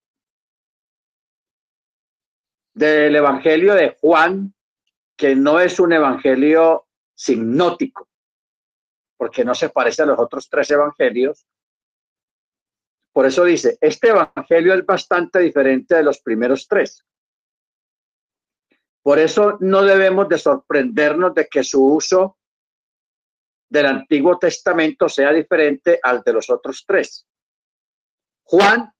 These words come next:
no usa muchas citas bíblicas del Antiguo Testamento, sino que hace más bien alusiones,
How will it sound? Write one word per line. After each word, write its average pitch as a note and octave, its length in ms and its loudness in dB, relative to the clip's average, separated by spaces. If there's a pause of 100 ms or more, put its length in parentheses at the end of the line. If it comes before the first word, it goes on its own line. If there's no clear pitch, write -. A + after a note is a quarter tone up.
no D3+ 320 2
usa E3+ 360 0
muchas E3+ 600 -2 (720)
citas - 880 -4 (340)
bíblicas D#3+ 720 -2
del B2 140 0
Antiguo A#2+ 420 -2
Testamento, C3+ 800 -4 (800)
sino C3 420 -4
que D#3 140 0
hace D3 280 -2
más C#3+ 220 -2
bien C#3+ 280 -2
alusiones, C3+ 1300 -4